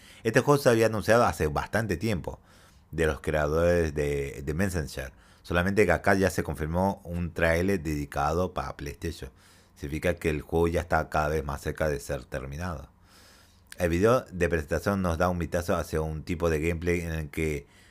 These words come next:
va a contar siendo una mezcla de turnos, pero también con algo de tácticas. Incluso puede recordar títulos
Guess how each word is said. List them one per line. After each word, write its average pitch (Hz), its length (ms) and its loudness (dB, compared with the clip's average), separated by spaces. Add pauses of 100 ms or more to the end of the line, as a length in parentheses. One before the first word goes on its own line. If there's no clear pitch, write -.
(220)
va 85 300 2
a 82 220 -2
contar 82 560 0
siendo 85 400 -2
una 82 240 0
mezcla 82 340 0
de 73 320 -4 (1160)
turnos, 98 480 2
pero 78 440 0 (300)
también 82 320 0
con 82 220 -4
algo 85 320 2
de 73 240 -2
tácticas. - 880 -2
Incluso 78 480 -4
puede 82 300 0 (100)
recordar 73 480 -2
títulos 80 400 -2